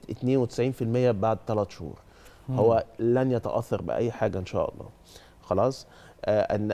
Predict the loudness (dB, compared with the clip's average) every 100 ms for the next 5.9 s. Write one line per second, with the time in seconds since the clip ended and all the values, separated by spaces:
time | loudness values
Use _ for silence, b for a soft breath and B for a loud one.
0 | 0 0 0 0 0 2 0 0 -2 0
1 | -2 -2 -2 0 0 0 -2 0 2 2
2 | 4 4 4 2 0 0 -2 -6 -14 -6
3 | 0 2 2 -2 -6 -6 -4 -2 -2 0
4 | -4 -4 -2 0 2 0 -2 -8 -8 -6
5 | 0 0 0 -2 -2 -2 -2 0 0